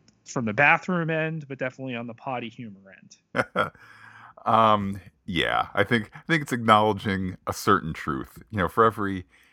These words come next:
Speaker 2: for every Riker and Geordi, there's
Speaker 1: Right,
Speaker 2: a Barclay.
Speaker 1: I was gonna say, was, ha-, was, was Riker, <laughs> Riker in this holodeck?
Speaker 2: Um, so Lower Decks arrives August sixth, um,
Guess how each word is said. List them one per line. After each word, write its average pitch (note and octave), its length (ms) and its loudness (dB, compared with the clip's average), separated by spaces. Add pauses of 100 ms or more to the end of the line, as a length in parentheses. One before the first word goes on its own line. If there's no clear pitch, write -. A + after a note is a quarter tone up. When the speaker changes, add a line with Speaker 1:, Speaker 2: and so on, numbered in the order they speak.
(120)
Speaker 2:
for D3 160 2
every A#2 380 2
Riker G#2+ 480 4
and E2+ 100 -2
Geordi, E2+ 400 0
there's D#2 160 -6
Speaker 1:
Right, D#2+ 140 -2
Speaker 2:
a - 20 -2
Barclay. E2 360 2
Speaker 1:
I - 0 -
was D2+ 160 0
gonna C#3+ 120 2
say, A2+ 80 -8
was, D3+ 320 -6
ha-, F#3 80 0
was, E3 300 -8
was D3 200 -8
Riker, D#3+ 320 -2 (180)
<laughs> - 180 -20
Riker - 440 -2
in - 160 -2
this - 240 -4
holodeck? - 800 -8 (800)
Speaker 2:
Um, F#2 680 4 (440)
so A2 560 2
Lower B2+ 300 0
Decks B2 340 2
arrives F#2 800 -2
August F2+ 360 -2
sixth, - 460 -8 (260)
um, D#2 560 -6